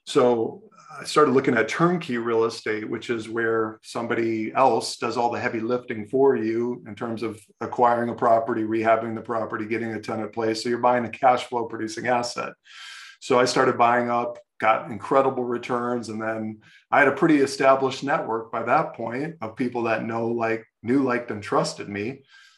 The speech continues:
So I started selling and referring people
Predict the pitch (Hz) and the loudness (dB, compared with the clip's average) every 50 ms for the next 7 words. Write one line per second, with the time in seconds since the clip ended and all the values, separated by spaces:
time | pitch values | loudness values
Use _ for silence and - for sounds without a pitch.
0 | _ _ - - 127 117 120 127 127 - 127 123 117 117 117 113 104 - - 127 | _ _ -6 -2 0 2 2 2 2 2 0 2 2 0 -2 -2 -4 -6 -2 0
1 | 123 120 120 120 117 113 107 107 107 - 104 113 110 107 - 135 127 120 117 110 | 0 0 0 -2 -4 -6 -6 -8 -8 -8 -8 -8 -8 -8 -6 -4 -4 -4 -4 -6
2 | 113 131 120 113 - 117 113 113 113 113 110 110 107 110 - | -6 -6 -6 -6 -4 -2 -2 -2 0 0 -2 -4 -6 -10 -16